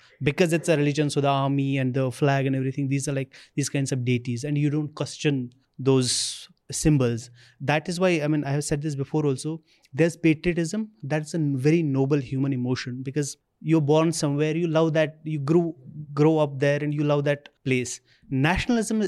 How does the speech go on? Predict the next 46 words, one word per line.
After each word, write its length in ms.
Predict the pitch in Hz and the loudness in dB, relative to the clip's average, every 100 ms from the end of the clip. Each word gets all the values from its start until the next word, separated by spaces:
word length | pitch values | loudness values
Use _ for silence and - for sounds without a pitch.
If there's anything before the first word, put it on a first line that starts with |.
| - | -2
has 160 | 170 | -2
become 260 | 147 165 190 | 0 0 0
an 80 | 160 | -2
affliction. 500 | 139 160 160 - 123 | -2 0 0 -2 -2
I 60 | |
mean, 240 | 143 147 - _ _ 160 | -2 -2 -4 _ _ 0
Tagore 340 | 156 165 170 | 2 4 2
recognized 600 | 143 147 160 160 156 147 | 2 0 2 4 4 2
it, 140 | 151 | -2
like, 300 | 147 143 - - _ - | 0 -2 -4 -20 _ -2
more 180 | 143 147 | 2 2
than 120 | 151 | 2
hundred 300 | 135 143 135 | 2 2 2
years 220 | 127 120 | 2 -2
ago. 240 | 117 117 - _ - | -8 -10 -14 _ -10
It's 140 | 165 | -4
an 80 | 202 | -2
affliction. 500 | 151 - 180 - 143 | -2 2 2 2 0
It's 180 | 143 - | -2 0
an 100 | 165 | -2
affliction 380 | 147 160 - 165 | 0 -2 -2 -2
of 80 | 135 | -2
the 60 | 139 | -4
soul. 400 | - 143 127 110 - _ _ - | 2 4 4 0 -12 _ _ -6
And 180 | 139 135 | 0 2
once 240 | 156 180 | 4 4
it 140 | 202 - | 0 2
corrodes 380 | 160 165 165 | 4 4 4
your 100 | 170 160 | 0 0
soul, 440 | - 147 147 147 - - _ | 2 4 4 2 -4 -18 _
turns 240 | 160 156 151 | 4 4 4
into 220 | 151 151 | 0 -2
jingoism, 680 | 131 143 143 139 131 151 151 _ _ 156 | 0 4 4 4 2 -4 -6 _ _ -4
there's 240 | 156 147 | -2 2
very 200 | 143 156 | 4 4
little 260 | 147 135 131 | 4 2 -2
you 80 | 127 | -2
can 180 | 131 | -2
do 100 | 120 120 | -2 -2
about 260 | 117 113 | -2 -6
it. 100 | 131 | -4
And 120 | 165 | -4
it's 120 | 165 180 | -2 2
a 40 | |
very 160 | 180 165 | 2 2
destructive 580 | 139 - 175 - 165 | 0 -2 -2 2 0